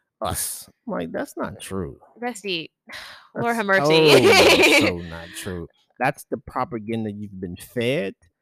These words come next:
Speaker 2: Yes.
Speaker 1: believe that Africans don't like people in the U S and the people in the U S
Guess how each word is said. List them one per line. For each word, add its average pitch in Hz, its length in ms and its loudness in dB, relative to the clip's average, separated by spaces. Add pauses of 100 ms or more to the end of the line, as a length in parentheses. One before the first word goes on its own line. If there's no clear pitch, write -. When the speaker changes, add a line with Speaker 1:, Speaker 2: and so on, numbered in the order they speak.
Speaker 2:
Yes. 151 380 -10
Speaker 1:
believe 113 580 -6
that 90 220 -12
Africans 110 480 -12
don't 95 280 -8
like 90 500 -10 (280)
people 107 320 -8
in 98 120 -6
the 90 100 -10 (140)
U 98 100 -4
S 135 460 -2 (100)
and 101 100 -14
the 92 60 -14
people 98 300 -14
in 87 80 -12
the 87 60 -14
U 98 180 -8
S 101 340 -10